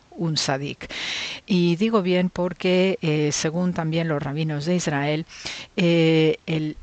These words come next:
alma de un justo de Israel tiene una preparación previa en el jardín del Edén celestial,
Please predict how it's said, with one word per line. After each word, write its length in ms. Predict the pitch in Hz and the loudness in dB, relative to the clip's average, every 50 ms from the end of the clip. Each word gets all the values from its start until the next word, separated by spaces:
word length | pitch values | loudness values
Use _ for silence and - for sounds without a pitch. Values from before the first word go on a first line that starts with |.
| - - - | -10 2 6
alma 500 | 190 208 220 202 170 156 151 143 143 - - - - - | 6 6 6 6 2 0 -2 -4 -6 -8 -12 -18 -14 -12
de 200 | 160 135 156 156 | -6 -4 -2 0
un 80 | 185 220 | 0 0
justo 460 | - - - 202 175 - - 160 143 | 0 0 -2 -2 -2 -2 -4 -6 -2
de 100 | 143 190 | 0 0
Israel 600 | 208 190 - 170 151 143 143 156 160 160 165 170 - - - - - - - | 0 2 2 0 0 0 0 0 0 0 0 -2 -6 -10 -16 -20 -20 -18 -4
tiene 460 | - 208 208 196 196 196 202 196 - - | 0 2 4 4 4 2 2 0 -2 -2
una 340 | 185 180 190 190 190 185 190 | -2 0 0 2 0 0 -2
preparación 1080 | - _ - 156 147 - - 156 143 143 139 - - - 185 185 175 175 180 180 170 - - | -4 _ -4 -4 -4 -4 -6 -6 -4 -4 -6 -8 -6 -2 -2 0 0 0 0 -2 -4 -4 0
previa 580 | 196 185 180 170 175 175 180 185 185 190 185 - _ _ | 2 2 2 4 4 4 4 4 4 2 0 -4 _ _
en 200 | - 156 156 156 | -2 -2 0 0
el 140 | 151 143 139 | 0 -2 -4
jardín 680 | - - 151 143 139 147 147 180 180 185 180 175 170 151 | -4 -4 -2 -2 -2 -2 0 0 2 2 2 2 0 0
del 280 | 147 160 156 151 147 143 | 0 2 2 2 0 -4
Edén 420 | 143 139 160 160 160 151 139 - - | -4 -2 0 0 0 0 -2 -6 -10
celestial, 760 | - - - 135 131 135 - - - - 202 196 196 208 | -10 -10 -8 -8 -6 -8 -8 -6 0 2 4 4 4 4